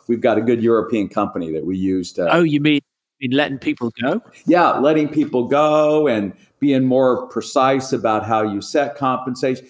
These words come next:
Speaker 1: You guys have a lot more rules around that than we do. We can be loosey-goosey, as we would say in our country, but not in yours.
Speaker 2: That's never been a problem. I know I meet people and they tell me that they have difficulty, but I just,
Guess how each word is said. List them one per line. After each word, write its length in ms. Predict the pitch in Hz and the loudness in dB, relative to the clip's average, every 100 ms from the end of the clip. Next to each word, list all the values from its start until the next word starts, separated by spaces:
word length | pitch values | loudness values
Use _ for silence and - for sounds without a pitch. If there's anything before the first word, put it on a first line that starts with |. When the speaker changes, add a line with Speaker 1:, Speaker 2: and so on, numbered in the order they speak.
| _ | _
Speaker 1:
You 120 | 160 | 0
guys 160 | 202 180 | 2 2
have 140 | 147 | 2
a 40 | 117 | 2
lot 280 | 120 147 | 2 2
more 180 | 151 147 | 2 2
rules 340 | 139 147 110 104 | 2 0 -2 -2
around 320 | 92 87 90 | -2 0 0
that 300 | 92 87 - | -2 -4 -4
than 160 | 92 | -6
we 180 | 101 147 | -2 -2
do. 380 | 131 90 65 50 _ - | -2 -4 -6 -10 _ -4
We 100 | 131 | 0
can 160 | 165 | 0
be 120 | 139 | 0
loosey-goosey, 1040 | 123 131 139 - 123 117 139 143 - 80 - _ _ _ _ | 0 0 -2 -2 -2 0 0 -2 -6 -8 -10 _ _ _ _
as 160 | 104 95 | -4 0
we 160 | 110 | 0
would 140 | 107 107 | 0 -2
say 180 | 110 | -2
in 100 | 104 | 0
our 160 | 107 117 | 0 -2
country, 460 | - 101 90 98 92 | -2 -6 -4 -6 -4
but 120 | 101 | -4
not 260 | 123 143 - | 0 0 -2
in 120 | 113 | -2
yours. 260 | 110 78 - _ _ | -2 -4 -8 _ _
Speaker 2:
That's 320 | 165 - - | -2 -2 -6
never 440 | 143 151 160 147 | -2 2 2 2
been 260 | 123 135 135 | 0 0 0
a 60 | 123 | 0
problem. 540 | - 127 113 107 98 _ _ - | -2 -4 -2 -6 -8 _ _ -2
I 120 | 170 | 2
know 220 | 202 196 | 4 4
I 80 | 170 | 4
meet 220 | 170 180 | 2 0
people 280 | 165 151 131 | 0 0 2
and 120 | 135 | 2
they 100 | 139 | 0
tell 220 | 139 147 139 | 2 0 2
me 160 | 135 | 2
that 160 | 127 127 | 0 0
they 80 | 131 | 2
have 240 | 127 117 | 0 0
difficulty, 680 | 135 - - 117 - 117 113 - - - - _ _ | -2 -2 -4 -4 -2 -4 -4 -12 -20 -20 -20 _ _
but 260 | - 254 - - _ | 2 2 0 -12 _
I 120 | - | -4
just, 240 | 117 113 | -2 -4